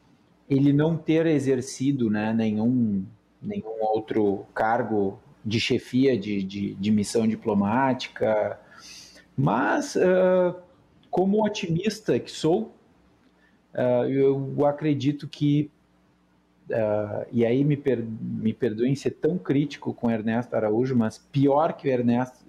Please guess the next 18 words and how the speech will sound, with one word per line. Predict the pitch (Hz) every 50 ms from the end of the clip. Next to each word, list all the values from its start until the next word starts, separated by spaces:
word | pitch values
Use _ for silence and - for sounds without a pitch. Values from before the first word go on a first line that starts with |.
| 113 120 -
que | - 123 117
Ernesto | 117 113 113 117 123 127 127 - 131
Araújo | 120 117 110 107 107 120 127 127 127 117
é | 117
impossível, | 117 120 117 - - - 113 107 98 92 90 92 - _ _ _ _ _ _ _ _ _ _ -
né? | - 98 98 101 110 117 117 - - _ _ - - - - - -
Ah, | 107 98 98 95 95 95 92 90 90 - - - _ _ _ _ _ _ _ _ _ _ _ _ _ _ _ _ -
ah, | - 113 92 90 90 92 101 104
foi | - - - - 113 113 127 139
uma | 139 135 131
desas-, | 120 113 117 120 135 127 127 - -
uma | 143 131 123 127 123
campanha | 127 - 135 127 120 - 143 143 156 160 156
desastrosa | 139 127 131 143 143 139 - - 139 127 131 131 127 120 104 104 98 98 101 104 -
do | 104 107
nosso | 104 104 107 104 101 - - - 107 101 101 98 98 104 117 123 131 - - - - _ _ -
ex-chanceler, | 127 117 104 - - 120 113 110 - 110 101 101 101 101 98 101 - - - - - - - - - - - - - -
hum, | 104 - 98